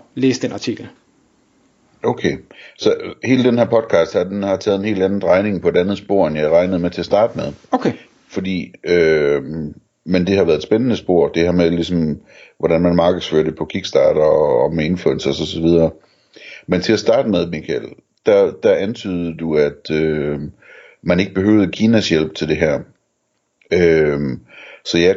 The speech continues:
Speaker 2: gættede jo på, at en del af historien ville være noget med, at man brugte sådan nogle, øh, maskinrobotvæverier i Europa eller, øh, et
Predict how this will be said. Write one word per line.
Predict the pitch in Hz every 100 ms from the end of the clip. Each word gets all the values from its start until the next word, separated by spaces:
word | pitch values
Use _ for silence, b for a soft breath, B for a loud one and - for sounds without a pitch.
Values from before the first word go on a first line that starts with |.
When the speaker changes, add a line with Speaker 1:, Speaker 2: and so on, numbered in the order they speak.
| -
Speaker 2:
gættede | 110 101 92
jo | 85
på, | 78 101 95
at | 85 - -
en | - 80
del | 92 104 87
af |
historien | 85 80 92 87
ville | 78 76
være | 78
noget | 82 90
med, | 92 87 85
at | 78 -
man | 76 76
brugte | 80 80 -
sådan | 76 85
nogle, | 80 78 78 73
øh, | 69 71 62 58 - - B B B B B B _ _ -
maskinrobotvæverier | 87 82 - 90 92 87 78 82 85 78 80 80 78 76 80 76 71
i | 73 78 76
Europa | 76 78 87 90 87 69
eller, | 71 69
øh, | 69
et | 65